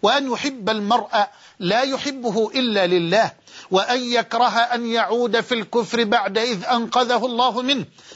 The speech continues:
كما يكره أن يقذف في النار". وهذا الإيمان أيها الأحبة له طعم روى مسلم في صحيحه من حديث العباس بن عبد المطلب رضي الله عنه أن النبي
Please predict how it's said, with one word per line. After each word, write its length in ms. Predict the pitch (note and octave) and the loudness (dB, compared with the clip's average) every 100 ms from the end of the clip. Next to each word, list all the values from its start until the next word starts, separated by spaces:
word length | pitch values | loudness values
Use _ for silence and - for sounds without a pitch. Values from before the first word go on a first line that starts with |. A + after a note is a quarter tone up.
| - | -8
كما 320 | - A#3 A3+ A3 | -4 -2 0 2
يكره 600 | A3 - A3 A3+ A3+ A3+ | 0 -2 0 0 2 -2
أن 140 | A3+ | 0
يقذف 440 | A3 G#3+ G#3+ G#3 G#3+ | -2 0 -2 -2 -2
في 140 | F#3+ | -4
النار". 380 | G#3+ G#3 F#3 - _ _ _ | -2 2 0 0 _ _ _
وهذا 400 | G#3 G3+ B3+ G#3 | -2 0 0 -2
الإيمان 540 | A#3 A3+ A3+ A3+ A#3 G#3+ | -4 -4 -4 0 0 0
أيها 360 | G#3+ G#3+ G#3+ | -6 0 2
الأحبة 500 | G#3+ G3 A3 F#3 G#3 - _ _ _ _ _ _ _ _ - - - - - | 0 -2 -4 -2 -4 -4 _ _ _ _ _ _ _ _ -20 -20 -20 -10 0
له 280 | G3+ G3+ G#3 | 2 4 2
طعم 480 | B3 G#3+ D3+ G#2+ _ _ - - | 4 4 2 -6 _ _ -16 -2
روى 380 | B3 B3 A#3 A3+ | 2 4 4 2
مسلم 460 | B3+ - A3+ A3 | 0 -4 -4 -4
في 200 | G#3 B3+ | -2 -2
صحيحه 540 | G#3+ A3 C4 C4 - B2 - _ - | 0 0 0 -2 -2 -8 -12 _ -6
من 140 | G3+ G#3 | -4 -2
حديث 420 | A#3 G3+ B3 A#3+ | 0 0 0 0
العباس 540 | G3+ G3+ F#3 A#3+ - | -2 0 0 0 0
بن 140 | G#3 G#3 | -4 -2
عبد 220 | G#3 F3+ | -2 0
المطلب 540 | G#3 G3 - C4 E3 - - - - | -2 -2 0 0 0 -4 -20 -16 -4
رضي 280 | G3+ F3+ G3+ | -2 0 -2
الله 400 | F#3+ F#3 E3 F3 | 2 2 2 0
عنه 200 | A#3+ A#3+ - _ | 0 -2 -10 _
أن 300 | C4 C#4 A3+ | -4 -4 -4
النبي 640 | G#3 G3+ F#3+ F#3 C4 F#3+ | -6 -4 -4 -2 0 0